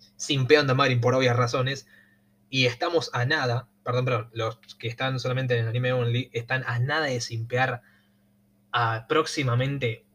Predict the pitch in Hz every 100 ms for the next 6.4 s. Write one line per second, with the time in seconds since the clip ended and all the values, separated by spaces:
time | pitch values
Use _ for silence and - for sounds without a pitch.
0 | _ _ 170 170 165 135 127 127 117 151
1 | 127 120 120 120 143 139 131 131 131 117
2 | 127 143 123 120 139 131 123 120 117 117
3 | 117 - 117 110 110 - - _ _ _
4 | _ _ _ - 127 135 131 143 147 165
5 | 196 185 143 113 127 127 117 - 123 139
6 | 156 147 123 117